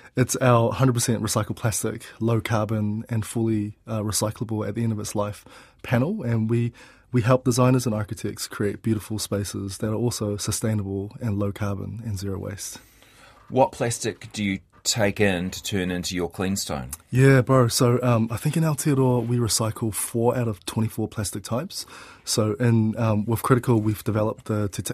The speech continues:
Speaker 1: technology to be able to process up to twenty-two out of twenty-four plastic types.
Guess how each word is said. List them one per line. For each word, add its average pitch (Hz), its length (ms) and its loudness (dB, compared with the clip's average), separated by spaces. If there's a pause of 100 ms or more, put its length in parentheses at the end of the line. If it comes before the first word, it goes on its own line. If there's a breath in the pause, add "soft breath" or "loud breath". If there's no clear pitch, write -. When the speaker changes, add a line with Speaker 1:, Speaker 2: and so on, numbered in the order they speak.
Speaker 1:
technology 107 600 0
to - 120 -10
be 113 100 -2
able 104 120 -2
to 95 80 -6
process 104 520 -4
up 110 160 -6
to 113 60 -8
twenty-two 113 560 0
out 98 80 -4
of 95 60 -6
twenty-four 95 400 -6
plastic 95 320 -8
types. 95 380 -8